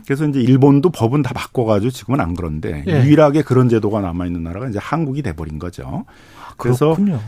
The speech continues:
Speaker 1: 매년 이제 그런 그 직업까지 이렇게 만드는 건 좀 너무 과하지 않냐, 파산 선고를
Speaker 2: 그렇죠.
Speaker 1: 하겠다 그래서. 그래서 이제 제도를 개선하자는 법안이 올라오는데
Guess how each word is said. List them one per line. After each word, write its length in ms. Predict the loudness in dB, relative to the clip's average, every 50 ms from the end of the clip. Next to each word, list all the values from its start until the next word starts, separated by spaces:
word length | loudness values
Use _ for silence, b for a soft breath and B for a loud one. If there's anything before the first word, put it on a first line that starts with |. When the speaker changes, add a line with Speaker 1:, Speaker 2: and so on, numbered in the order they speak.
| -4
Speaker 1:
매년 480 | -2 0 2 4 4 6 6 4 4 2
이제 360 | 2 2 2 2 2 0 -2 -4
그런 760 | -4 -4 -2 -2 -2 -2 -4 -4 -6 -6 -8 -10 -10 -12 -14 -16 -18
그 160 | -18 -18 -16
직업까지 680 | -12 -10 -10 -8 -6 -6 -6 -6 -4 -4 -4 -2 -2 -2
이렇게 260 | -4 -4 -6 -8 -6 -4
만드는 380 | -2 -2 -2 -2 -2 -4 -4 -4
건 80 | -4
좀 120 | -2 -2 -2
너무 180 | -2 -2 -4 -4
과하지 300 | -4 -4 -4 -4 -4 -6
않냐, 280 | -8 -8 -8 -8 -10 -10
파산 300 | -8 -8 -6 -6 -6 -8
선고를 260 | -8 -8 -10 -8 -4
Speaker 2:
그렇죠. 380 | -2 -2 0 -2 -2 -4 -4
Speaker 1:
하겠다 140 | -4 -2 -2 -2
그래서. 300 | -2 -2 -4 -6 -6 B B B B B B B B B
그래서 360 | 0 2 2 2 2 2 2
이제 240 | 2 2 0 -2 -2
제도를 480 | -2 -2 -2 0 2 2 2 2 0
개선하자는 640 | 0 0 -2 -2 0 2 2 4 4 4 4 2 2
법안이 320 | 0 0 0 0 0 2 2
올라오는데 640 | 2 2 4 4 4 2 0 -2 -2 -4 -4 -4